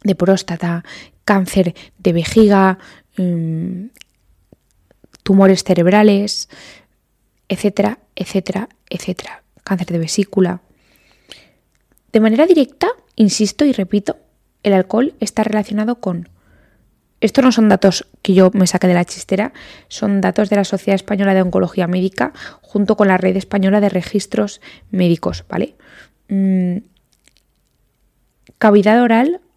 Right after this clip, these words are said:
faringe, laringe, esófago, cáncer colorectal, mama, estómago y páncreas. Importante, ¿eh? De hecho, en la Unión Europea,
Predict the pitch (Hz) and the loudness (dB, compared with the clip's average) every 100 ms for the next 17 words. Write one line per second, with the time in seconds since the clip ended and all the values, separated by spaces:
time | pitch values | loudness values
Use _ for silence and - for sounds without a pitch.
0 | _ - - 208 202 214 - 233 196 180 | _ -6 0 2 0 -4 -4 -2 0 0
1 | 190 196 - 247 269 - 190 - 208 196 | -2 -4 -6 -8 -8 -8 -10 -6 -6 -6
2 | 214 202 208 - - - _ - 202 - | -6 -6 -8 -12 -20 -20 _ -4 -4 -2
3 | 190 185 180 180 175 - 196 202 - - | -2 0 0 -2 -4 -2 -2 -2 -4 -2
4 | 196 190 196 196 _ - - - 202 214 | 0 0 -2 -4 _ -10 -8 -6 -4 -4
5 | 226 - - 190 170 175 175 175 - _ | -6 -6 -6 -6 -6 -8 -12 -20 -20 _
6 | _ _ _ _ - _ _ _ _ - | _ _ _ _ -20 _ _ _ _ -20
7 | - - - _ _ _ - - - - | -20 -20 -20 _ _ _ -12 -10 -10 -12
8 | _ _ _ _ _ _ _ _ _ _ | _ _ _ _ _ _ _ _ _ _
9 | _ _ _ _ _ - 214 180 180 190 | _ _ _ _ _ -2 2 2 2 0
10 | 180 165 285 - - - - - _ _ | -2 -4 -8 -10 -20 -20 -20 -20 _ _
11 | _ _ _ _ _ _ _ _ _ _ | _ _ _ _ _ _ _ _ _ _
12 | 202 196 196 277 254 202 196 226 233 214 | 0 0 2 2 4 2 2 2 2 0
13 | 196 214 202 | 0 -2 -4